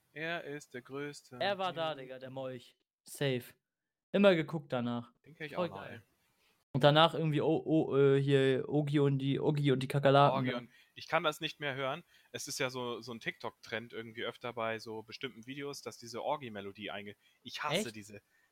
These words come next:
Speaker 1: dieses,
Speaker 2: Ich, ich
Speaker 1: dieses
Speaker 2: w-
Speaker 1: Wie, äh, nein, und dann
Speaker 2: ich
Speaker 1: irgendwann
Speaker 2: weiß das
Speaker 1: diese
Speaker 2: nicht mehr.
Speaker 1: Katze, die einfach nur miaut, Digga, halt die Fresse, ey, ich kann das nicht hören.
Speaker 2: <laughs>
Speaker 1: Werd ich
Speaker 2: Auch
Speaker 1: sauer.
Speaker 2: cringe, ne?
Speaker 1: Richtig cringe, ehrlich.
Speaker 2: Ja.
Speaker 1: Das, äh, find ich ganz furchtbar. Aber ja, ja, ja, hab ich früher geguckt.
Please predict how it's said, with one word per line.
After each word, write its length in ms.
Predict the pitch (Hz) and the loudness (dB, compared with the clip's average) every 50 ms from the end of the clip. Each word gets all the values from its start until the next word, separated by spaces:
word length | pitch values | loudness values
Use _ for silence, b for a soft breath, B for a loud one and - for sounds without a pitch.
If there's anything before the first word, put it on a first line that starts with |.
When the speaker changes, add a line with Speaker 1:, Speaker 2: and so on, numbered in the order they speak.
| _ _ | _ _
Speaker 1:
dieses, 420 | - 110 110 113 117 117 135 - - | -16 -14 -14 -10 -10 -12 -12 -12 -12
Speaker 2:
Ich, 60 | - 117 | -12 -10
ich 120 | 117 123 | -10 -10
Speaker 1:
dieses 160 | - - - 107 | -10 -12 -12 -10
Speaker 2:
w- 20 | |
Speaker 1:
Wie, 420 | 113 123 131 139 143 147 151 151 151 | -8 -6 -4 -4 -2 -2 -4 -4 -4
äh, 380 | 143 143 143 147 160 165 170 | -6 -6 -4 -4 -2 -2 -4
nein, 460 | 156 151 151 165 180 180 175 180 170 | -2 -2 -2 -2 -2 -2 -4 -6 -8
und 80 | 143 135 | -6 -6
dann 120 | 135 120 | -6 -4
Speaker 2:
ich 20 | 127 | 2
Speaker 1:
irgendwann 280 | 139 156 165 165 120 | 4 4 4 4 0
Speaker 2:
weiß 60 | 120 123 | -6 -4
das 40 | |
Speaker 1:
diese 100 | 131 131 | -8 -8
Speaker 2:
nicht 60 | - - | -8 -2
mehr. 240 | - - - - | -2 -2 -2 -2
Speaker 1:
Katze, 60 | - 151 | -4 0
die 100 | 123 101 | 0 0
einfach 180 | 110 - 123 120 | 0 0 -4 -10
nur 100 | 117 113 | -8 -4
miaut, 300 | 117 110 104 104 107 - | -2 -2 -2 -2 -4 -6
Digga, 180 | 113 101 104 107 | -8 -8 -6 -2
halt 180 | 117 120 - - | -2 -4 -4 -6
die 80 | 123 113 | -12 -12
Fresse, 420 | - - - 131 127 - 117 - | -10 -12 -12 -12 -12 -12 -14 -12
ey, 60 | - 87 | -12 -12
ich 100 | - - | -8 -6
kann 120 | 160 151 | -6 -4
das 140 | 143 151 143 | -4 -4 -6
nicht 140 | - 165 - | -4 -4 -4
hören. 240 | 160 - - - | -2 -2 -4 -4
Speaker 2:
<laughs> 220 | 160 156 160 165 - b b b b | -6 -10 -10 -14 -18 b b b b
Speaker 1:
Werd 120 | 120 113 | -2 -2
ich 60 | 151 | 0
Speaker 2:
Auch 20 | 160 | 0
Speaker 1:
sauer. 320 | 165 143 110 101 139 131 | 0 0 0 -2 -2 -4
Speaker 2:
cringe, 100 | 127 120 - - | -6 -10 -10 -8
ne? 260 | 135 143 160 180 180 _ _ _ - - - | -6 -6 -6 -6 -10 _ _ _ -10 -6 -6
Speaker 1:
Richtig 300 | - - - - - - | -6 -6 -6 -12 -14 -12
cringe, 280 | - 98 87 92 - - _ | -14 -14 -14 -14 -18 -12 _
ehrlich. 340 | 113 104 98 92 - - _ _ _ _ _ _ _ _ | -8 -8 -8 -8 -12 -16 _ _ _ _ _ _ _ _
Speaker 2:
Ja. 180 | 131 139 147 143 143 _ _ _ _ | -18 -16 -16 -18 -20 _ _ _ _
Speaker 1:
Das, 220 | - 120 - - - | -18 -16 -16 -12 -10
äh, 180 | 127 127 123 | -8 -8 -8
find 100 | - - | -8 -10
ich 60 | 127 - | -8 -8
ganz 160 | 127 120 - | -8 -8 -8
furchtbar. 300 | - 113 - _ 90 87 90 | -16 -18 -16 _ -14 -14 -10
Aber 180 | 98 104 104 | -8 -8 -6
ja, 240 | 107 123 139 156 170 180 156 _ _ | -6 -6 -8 -8 -12 -14 -20 _ _
ja, 300 | - 123 131 143 151 139 _ - | -14 -12 -12 -12 -12 -14 _ -12
ja, 140 | 120 135 | -8 -8
hab 100 | 139 - | -8 -8
ich 80 | 151 - | -8 -8
früher 160 | - 202 220 | -8 -8 -8
geguckt. 360 | 240 - - 302 - _ _ | -6 -8 -12 -12 -12 _ _